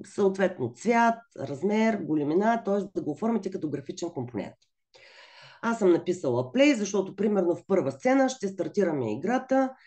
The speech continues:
след което във втора сцена нещо ще се случва и ще се връщаме наобратно. А, така че това е идеята, която, нали, съм ви демонстрирала тук. А, когато тръгнете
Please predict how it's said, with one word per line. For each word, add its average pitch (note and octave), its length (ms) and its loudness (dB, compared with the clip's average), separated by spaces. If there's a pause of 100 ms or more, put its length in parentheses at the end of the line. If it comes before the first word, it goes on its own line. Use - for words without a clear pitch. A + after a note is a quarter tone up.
(140)
след E3+ 300 0
което G#3+ 280 -2
във F3+ 120 0
втора D#3 260 -4
сцена C3 320 -4
нещо B2 220 -2
ще - 220 -18
се B2+ 140 -16
случва - 320 -8
и A3 40 -4
ще - 160 -14
се C3+ 140 -8
връщаме D3+ 440 -6
наобратно. G#2+ 640 -4 (520)
А, E3+ 200 -8
така G#3 280 -2
че G#3+ 220 -4
това G3 280 0
е E3+ 80 4
идеята, E3 460 0 (100)
която, E3+ 540 -4 (220)
нали, D#3 200 -2
съм D#3+ 200 -6
ви F3 100 2
демонстрирала D3+ 840 -4
тук. - 320 -10 (1040)
А, E3 460 -6
когато C#4 420 4
тръгнете G#3 800 4